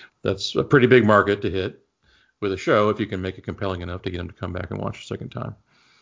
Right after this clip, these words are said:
Again, my, my last fear, which I think we both agree on, we've probably beaten this to death, but a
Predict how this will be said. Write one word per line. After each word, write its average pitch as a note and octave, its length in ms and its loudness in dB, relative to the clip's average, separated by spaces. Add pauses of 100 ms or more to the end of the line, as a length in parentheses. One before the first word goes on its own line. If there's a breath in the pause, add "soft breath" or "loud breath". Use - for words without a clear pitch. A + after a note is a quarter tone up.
(140)
Again, G2+ 520 2
my, F#2+ 260 0 (120)
my G#2 100 0
last A2+ 360 2
fear, G2 420 -8 (640 loud breath)
which F#2+ 180 -14
I F#2 140 -4
think G#2 320 -6 (100)
we - 80 -8
both F#2+ 220 -8
agree F#2 300 -8
on, F#2+ 180 -8
we've F2+ 120 -10
probably G2+ 220 -4
beaten G#2+ 220 -8
this G2+ 120 -8
to G#2+ 100 -16
death, A#2+ 300 -4
but G#2 280 -4 (1120)
a - 100 -4